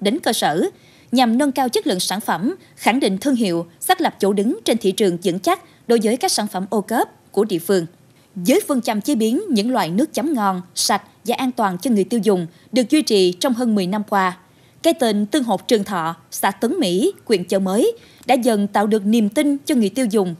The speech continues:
trong và ngoài địa bàn huyện. Sản phẩm hiện đã có mặt tại các cửa hàng, tiệm tạp hóa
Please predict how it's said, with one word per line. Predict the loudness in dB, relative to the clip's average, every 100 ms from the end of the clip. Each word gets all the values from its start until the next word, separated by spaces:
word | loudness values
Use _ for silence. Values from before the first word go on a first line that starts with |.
| _
trong | 0 0 0
và | -2
ngoài | -2
địa | -2
bàn | -2 -2 0
huyện. | -2 -2 -10 -18 _ _ _ -8
Sản | 0 0
phẩm | 2 0 0 -2
hiện | -2 0
đã | -2
có | -4
mặt | -2 -2 -4
tại | -8
các | -6 -6
cửa | -2 -4
hàng, | -2 -4 -4 -10 _
tiệm | -2 -2
tạp | -2 -4 -4
hóa | -4 -6